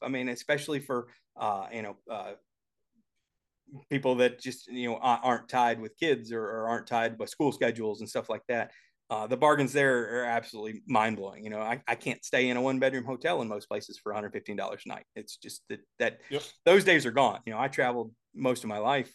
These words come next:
Speaker 1: uh, uh, before I took over, Doug, and, and, you know, a hundred dollars a night used to be a pretty good deal for a hotel. Now it's just unheard of. You know, you don't, uh, uh, don't get that stuff anymore. But last minute rentals, uh, and getting that stuff, renting a timeshare is where the value is. I,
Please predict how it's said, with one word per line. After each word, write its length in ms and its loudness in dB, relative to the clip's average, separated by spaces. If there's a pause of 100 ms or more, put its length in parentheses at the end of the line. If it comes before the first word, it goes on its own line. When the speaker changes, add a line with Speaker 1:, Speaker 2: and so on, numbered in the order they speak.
Speaker 1:
uh, 180 -6 (460)
uh, 140 -4
before 280 -2
I 60 0
took 180 -4
over, 180 4
Doug, 240 -8
and, 220 -12
and, 120 -10
you 40 -10
know, 80 -10
a 160 -12
hundred 220 0
dollars 240 4
a 40 -4
night 240 0 (480)
used 220 -8
to 60 -16
be 80 -6
a 100 -14 (320)
pretty 160 -6
good 140 -10
deal 200 4
for 160 -2
a 40 0
hotel. 340 2
Now 200 -4
it's 100 -12
just 160 -14
unheard 280 2
of. 60 -12 (140)
You 100 -12
know, 140 -10
you 160 -10
don't, 200 -10 (220)
uh, 60 -8 (400)
uh, 240 -8
don't 180 -6
get 160 -2
that 160 -6
stuff 220 -8
anymore. 280 -12
But 160 -12
last 280 0
minute 160 0
rentals, 380 0 (300)
uh, 200 -2
and 120 -4
getting 280 2
that 120 0
stuff, 200 0
renting 360 0
a 60 -6
timeshare 520 -4 (120)
is 160 0
where 160 4
the 60 0
value 400 0
is. 120 -8
I, 140 -4